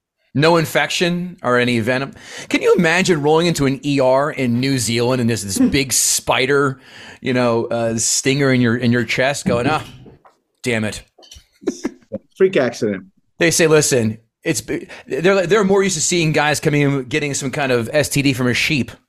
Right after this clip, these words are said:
Speaker 1: in, uh, in New Zealand." Can
Speaker 3: Yeah.
Speaker 1: sheep, can sheep give S T Ds? I don't know. Let's find out.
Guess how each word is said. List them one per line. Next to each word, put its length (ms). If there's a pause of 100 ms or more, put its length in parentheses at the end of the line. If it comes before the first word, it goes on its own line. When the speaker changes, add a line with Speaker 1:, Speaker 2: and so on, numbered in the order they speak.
Speaker 1:
in, 200
uh, 320
in 140
New 160
Zealand." 460 (340)
Can 160
Speaker 3:
Yeah. 60
Speaker 1:
sheep, 260 (320)
can 140
sheep 240
give 140
S 160
T 200
Ds? 320
I 160
don't 120
know. 200
Let's 240
find 220
out. 280